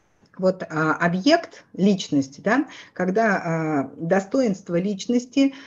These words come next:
а, которое является объектом применительно в случае кибербуллинга, а,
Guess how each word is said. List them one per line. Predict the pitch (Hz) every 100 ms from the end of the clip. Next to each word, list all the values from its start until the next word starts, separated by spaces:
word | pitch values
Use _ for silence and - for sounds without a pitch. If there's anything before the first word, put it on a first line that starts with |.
| - 185
а, | 165 160 147
которое | 175 175 220 190 160
является | 160 180 202 180 151 - 156 139
объектом | - 170 185 208 - 160 147
применительно | 143 165 175 170 165 147 143
в | 139
случае | 185 170 151
кибербуллинга, | - 165 160 180 294 330 226 165 151 147 - - -
а, | 151 147 143 139 -